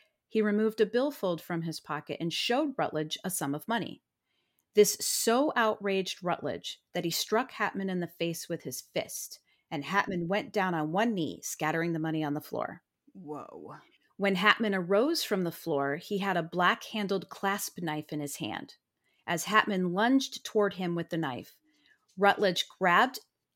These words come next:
Speaker 1: Hatman's arm in a judo hold.
Speaker 2: <gasps> No!
Speaker 1: And at the same time wrestling the knife from his hand.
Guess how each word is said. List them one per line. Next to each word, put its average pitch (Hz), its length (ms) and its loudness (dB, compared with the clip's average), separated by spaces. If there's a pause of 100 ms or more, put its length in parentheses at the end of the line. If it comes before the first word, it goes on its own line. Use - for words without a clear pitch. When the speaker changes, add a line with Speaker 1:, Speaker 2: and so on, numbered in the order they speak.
Speaker 1:
Hatman's 254 440 4 (100)
arm 175 400 4
in 165 100 -2
a 151 220 0
judo 202 420 6
hold. 139 560 0
Speaker 2:
<gasps> - 20 -16 (840)
No! 190 1200 8 (380)
Speaker 1:
And 185 140 2
at 180 160 4
the 165 80 -8
same 277 380 4
time 165 380 2
wrestling 202 500 2
the 170 100 -4
knife 160 300 -2
from 156 160 -10
his - 240 -6
hand. - 400 -12